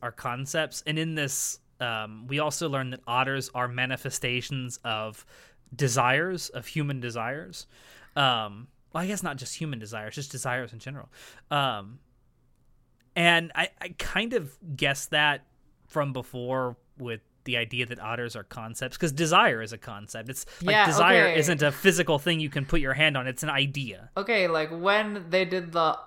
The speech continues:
Speaker 2: uh, Reo otter double, um, that was, like, his desire,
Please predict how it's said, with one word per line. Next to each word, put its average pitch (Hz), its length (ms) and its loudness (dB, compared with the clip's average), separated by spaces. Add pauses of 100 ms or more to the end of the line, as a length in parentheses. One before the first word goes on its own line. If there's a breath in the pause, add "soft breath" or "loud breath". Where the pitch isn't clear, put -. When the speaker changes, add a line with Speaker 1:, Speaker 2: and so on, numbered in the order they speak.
(140)
Speaker 2:
uh, 156 360 2
Reo 156 340 2
otter 151 400 0
double, 139 640 -2 (460)
um, 143 480 4 (100)
that 143 240 0
was, 143 320 -2
like, 139 240 -2
his 156 220 -4
desire, 135 760 -2